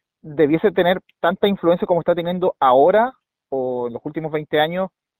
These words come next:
eh, sobre las producciones, como por ejemplo todo lo odio que, que ha salido respecto de El Elfo Negro, que va a aparecer en la próxima serie de Amazon Prime, o cuando, eh, la gente solicitó que, no sé, re-, eh, hicieran el, el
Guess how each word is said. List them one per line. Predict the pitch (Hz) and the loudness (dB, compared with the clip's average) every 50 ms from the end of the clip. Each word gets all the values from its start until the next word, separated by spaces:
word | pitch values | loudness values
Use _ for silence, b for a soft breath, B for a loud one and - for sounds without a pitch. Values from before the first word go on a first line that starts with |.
| _ - | _ -8
eh, | 139 131 120 - | -6 -6 -6 0
sobre | - 185 190 196 202 | 0 2 2 2 2
las | 202 190 | 0 -2
producciones, | - - 185 170 151 - - - 190 202 214 226 - | 0 0 0 0 0 0 -2 0 0 0 0 -2 -4
como | - 156 131 123 113 | -4 -4 -4 -2 -2
por | 127 120 | -4 -4
ejemplo | 117 - 160 147 151 143 | -4 -6 -8 -6 -6 -4
todo | 135 143 147 156 160 | 0 2 4 4 4
lo | 151 139 | 4 4
odio | 143 170 175 180 | 4 4 2 2
que, | 170 - 170 165 160 156 - | 0 0 -2 -2 -2 -4 -4
que | 156 | -4
ha | 156 | -2
salido | - - 156 147 151 160 160 160 156 156 151 | 0 -2 0 0 2 2 4 4 4 4 2
respecto | 139 - _ - 143 - - 165 | 0 -4 _ -8 -6 -2 2 2
de | 151 151 143 143 143 131 b b b b | 4 4 4 2 0 -2 b b b b
El | - 151 160 | -2 0 0
Elfo | 156 - - 160 | 0 0 -2 -2
Negro, | 156 165 175 180 180 175 170 160 | 0 2 2 2 2 0 -2 -2
que | 156 156 | 0 0
va | 156 | 0
a | 151 | 2
aparecer | 151 147 147 - - 156 156 | 2 0 -2 -4 -6 -6 -4
en | |
la | 147 143 | -4 -4
próxima | 151 156 - 165 151 147 | -4 -6 -8 -10 -10 -6
serie | - 156 151 151 | -4 -4 -2 0
de | 147 | 0
Amazon | 143 143 147 - 151 147 - | 0 -2 -4 -8 -14 -16 -6
Prime, | - 156 156 165 160 160 160 b b b b b b | -2 0 2 2 2 0 -4 b b b b b b
o | - 147 139 | -2 -2 0
cuando, | 131 147 147 147 147 147 147 143 139 139 135 135 131 131 - _ _ _ | 2 0 0 0 -2 -2 0 2 2 2 2 2 0 -2 -6 _ _ _
eh, | - 156 139 139 135 131 127 127 127 123 123 131 | -4 -2 0 0 0 0 0 -2 -2 -4 -4 -6
la | 139 139 143 | -6 -6 -6
gente | - 170 156 - - 151 147 143 143 | -6 -6 -8 -4 -2 -2 -2 -2 -4
solicitó | - _ 165 147 139 - - 147 - - 175 180 180 180 175 170 165 160 - _ _ _ _ - | -4 _ -4 -4 -4 -6 -10 -12 -4 0 2 2 4 4 4 4 2 2 0 _ _ _ _ -4
que, | - 156 151 147 143 139 139 135 | -2 0 2 2 2 0 0 -2
no | 135 131 - | -4 -8 -6
sé, | _ 170 165 156 143 131 131 131 - 147 165 156 | _ 2 2 4 2 2 -2 -8 -18 -20 -20 -8
re-, | 147 151 151 - - 156 135 131 | -4 -4 -4 -4 -4 -6 -6 -6
eh, | 131 - _ - | -8 -12 _ -16
hicieran | 151 - - 180 170 160 156 | -14 -6 0 2 2 2 2
el, | 143 143 135 135 135 - | 0 -2 -4 -6 -8 -6
el | - 139 135 131 127 127 123 123 120 120 117 | -6 -6 -4 -4 -4 -6 -6 -8 -10 -12 -14